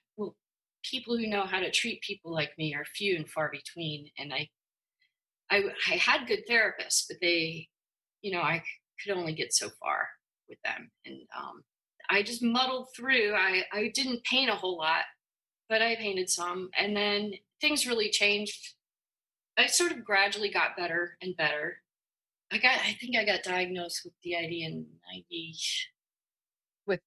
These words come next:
Speaker 2: I'm sorry, with what?
Speaker 1: D I D, dissociative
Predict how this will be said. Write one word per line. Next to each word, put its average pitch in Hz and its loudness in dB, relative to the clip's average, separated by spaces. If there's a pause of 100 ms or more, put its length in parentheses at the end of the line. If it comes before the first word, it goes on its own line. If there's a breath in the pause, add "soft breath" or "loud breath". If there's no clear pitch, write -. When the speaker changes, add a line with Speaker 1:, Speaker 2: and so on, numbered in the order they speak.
Speaker 2:
I'm 202 -4
sorry, 175 2
with 160 -14
what? 175 -2 (420)
Speaker 1:
D 220 4
I 202 4
D, 196 -4
dissociative 208 2